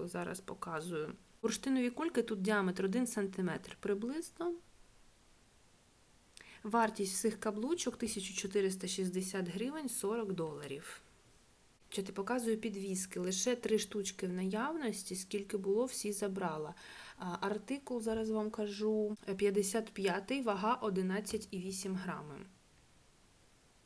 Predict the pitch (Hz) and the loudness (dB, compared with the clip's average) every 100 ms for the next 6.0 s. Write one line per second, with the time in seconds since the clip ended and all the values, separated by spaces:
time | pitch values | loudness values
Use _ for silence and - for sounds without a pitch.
0 | - - - 190 185 294 262 220 208 202 | -18 -16 -6 -2 -2 -2 0 2 2 2
1 | 202 196 180 190 196 - 170 165 165 170 | 4 6 4 0 -4 -2 -2 -2 -2 -2
2 | 175 202 254 349 - 240 220 214 220 214 | -2 -4 -2 -2 -2 -2 -2 -2 -4 -6
3 | - 202 196 202 190 190 190 - 180 180 | 0 0 0 -6 -4 -2 -2 -4 -4 -6
4 | - - - - - - - 208 196 185 | -8 -18 -16 -14 -12 -14 -10 -4 -2 -2
5 | 180 180 180 185 - 185 175 185 254 | -4 -4 -4 -4 -2 -2 0 -2 -2